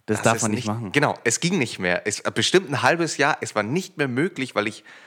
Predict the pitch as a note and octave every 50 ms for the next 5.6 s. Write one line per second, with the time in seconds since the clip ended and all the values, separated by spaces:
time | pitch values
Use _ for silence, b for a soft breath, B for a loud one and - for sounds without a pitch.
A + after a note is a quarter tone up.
0 | B B B B B B B B B _ _ - - - - - C3 C3+ - B3
1 | F#3+ - C4+ C4 - F3 D3 D3 D3+ A#3+ A#3+ - - - - D#3 E3 G#3+ C4 C4
2 | B3 A3+ F#3 - - E3+ D3 - - - E3 G3+ A#3 G#3+ - D#3+ C#3+ C#3 - D3
3 | C#3+ D#3 F#3+ G#3 - - - - A3+ G#3+ F#3+ D#3+ D3+ - - C3+ G#3+ - D3 -
4 | - D#3 - - D#3 D3 D#3 D3 - - D3 E3 F#3+ - - D#3+ D#3 E3+ D#3 C#3+
5 | - D3+ - - - E3+ F3 F#3+ - G3+ F#3+